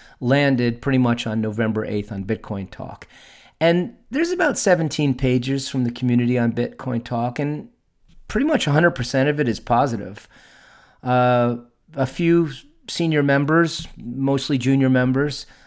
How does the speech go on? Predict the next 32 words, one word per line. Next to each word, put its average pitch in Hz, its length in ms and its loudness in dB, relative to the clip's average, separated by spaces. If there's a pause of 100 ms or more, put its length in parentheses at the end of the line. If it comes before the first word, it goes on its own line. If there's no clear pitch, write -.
(120)
uh, 120 280 -2
just 131 200 -6
sort 135 160 -2
of 127 240 -6 (160)
wishing 131 480 0
them 127 180 4
well, 123 440 4
and 110 420 -4
in 117 100 -2
some 127 200 0
cases, 127 340 -4
some 127 180 0
of 120 60 0
the 113 300 -2
more 123 420 0
senior 127 340 0
members 113 360 0
are 113 60 -6
promoting 120 480 0
it. 123 200 -4 (760)
Uh, 147 180 2
there's 208 220 4
about 349 260 4
sixteen - 640 -2
hundred, 143 760 2
uh, 120 360 2
members 123 420 2
in 131 60 2
the 113 80 0
Telegram 131 500 0
chat 135 320 -2
channel. 147 420 -6